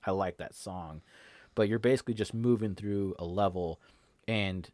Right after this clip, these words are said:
everything you do creates a sound or a musical note, which can also make it kind of follow in a loop, 'cause you're kind of on, like, a four four style.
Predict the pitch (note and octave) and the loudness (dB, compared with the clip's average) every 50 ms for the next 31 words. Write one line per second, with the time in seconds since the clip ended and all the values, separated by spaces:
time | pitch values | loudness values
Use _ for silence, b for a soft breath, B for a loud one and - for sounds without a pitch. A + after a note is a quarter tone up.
0 | _ - B2 A2+ A2+ A2+ G#2+ A2 A2+ G#2+ G#2 G2+ G#2+ G#2 - - G#2 G#2+ G#2 G2+ | _ 0 0 2 2 0 -2 -2 -2 -2 -2 -2 -2 -2 -2 -2 0 0 2 0
1 | G2 - - - A2+ G#2 G#2 G2 F#2+ - - F#2 - - - A2 G2+ G2+ G2 F#2+ | -2 -4 -4 -2 0 2 2 2 0 -2 -6 -12 -10 -6 -4 -4 -2 -2 -2 -2
2 | F#2+ F2+ - G#2 G2+ F#2+ F#2+ F#2+ F#2+ F#2+ F#2+ F#2 G2+ - E2+ F2+ F2+ F#2 G2 F#2+ | -4 -4 -4 -4 -4 -4 -4 -4 -2 -4 -4 -4 -8 -10 -8 -6 -4 -2 0 0
3 | F#2+ F2+ - B B B B B - A#2 - - - B2+ C#3 D#3+ - - C3+ B2+ | 0 0 -2 B B B B B -6 -4 -4 -2 0 2 2 2 4 2 2 2
4 | A#2+ A2+ G#2 - G#2+ F#2+ - - - - A2+ G#2 G2 F#2 F2+ - - - G#2 G2+ | 2 0 0 0 -2 -4 -6 -10 -8 -6 -2 -2 -2 -2 -2 -4 -2 0 2 4
5 | G2+ G2+ G2 G2 F#2 F#2 F#2 F#2 A2 B2 - - - - - G#2 G2+ G#2+ - - | 4 4 2 0 -2 -2 -2 -2 -2 -2 -4 -6 -6 -2 -2 -2 0 -2 -4 -4
6 | A#2+ A2+ A2 G2+ G#2 G2 F#2+ F#2+ F2+ F2 - D#2+ D#2+ D#2+ - - - F#2+ F2+ F2+ | -4 -4 -4 -4 -4 -4 -4 -4 -4 -6 -6 -8 -10 -10 -10 -6 -4 -2 -2 -2
7 | - - - F2+ F#2 F2 D#2+ - - G2 F#2 F2+ F2+ E2+ E2+ F2 | -4 -6 -6 -4 -4 -4 -4 -4 -4 -2 -2 0 0 0 -2 -2